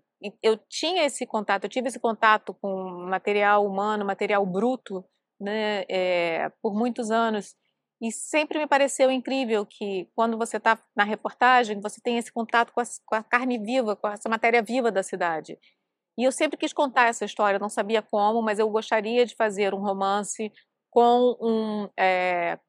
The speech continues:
é, que se, que tivesse uma parte dessa minha experiência, né, ah, na reportagem, no jornalismo. Ao mesmo tempo,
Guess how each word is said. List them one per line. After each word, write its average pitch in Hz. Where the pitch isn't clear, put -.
é, 190
que -
se, -
que 226
tivesse 262
uma 262
parte 254
dessa 220
minha 214
experiência, 190
né, 190
ah, 185
na 208
reportagem, 180
no 185
jornalismo. 180
Ao 233
mesmo 262
tempo, 277